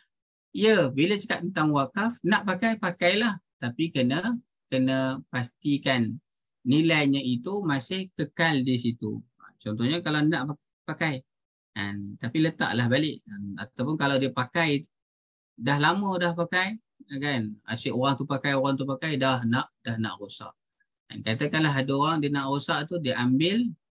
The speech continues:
yang itu, kemudian dia gantikan dengan yang baru dengan niat yang lama itu sudah, sudah tidak boleh digunakan lagi. Ha, itu bab yang panjang lah. Tapi poin dia adalah kena kembalikanlah.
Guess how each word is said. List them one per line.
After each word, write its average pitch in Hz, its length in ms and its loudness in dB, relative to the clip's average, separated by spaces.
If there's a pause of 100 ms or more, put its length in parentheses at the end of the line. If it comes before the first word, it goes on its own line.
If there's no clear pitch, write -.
(220)
yang 135 240 0
itu, 208 400 -2 (400)
kemudian 160 640 2
dia 139 160 2
gantikan 147 720 0
dengan 127 240 2
yang 123 240 2
baru 135 400 -2
dengan 127 240 0
niat 143 320 4 (480)
yang 127 160 0
lama 127 400 2
itu 151 240 -2
sudah, 156 320 -2 (400)
sudah 107 320 -6
tidak 107 320 -6
boleh 113 240 -2
digunakan 104 560 -4
lagi. 95 340 -14 (220)
Ha, 98 400 -18
itu 135 240 -2
bab 113 160 -2
yang 113 160 -2
panjang 110 320 -2
lah. 139 160 -2 (320)
Tapi 139 240 0
poin 160 240 2
dia 165 160 -2
adalah 156 320 0 (320)
kena 160 240 -2
kembalikanlah. 165 720 0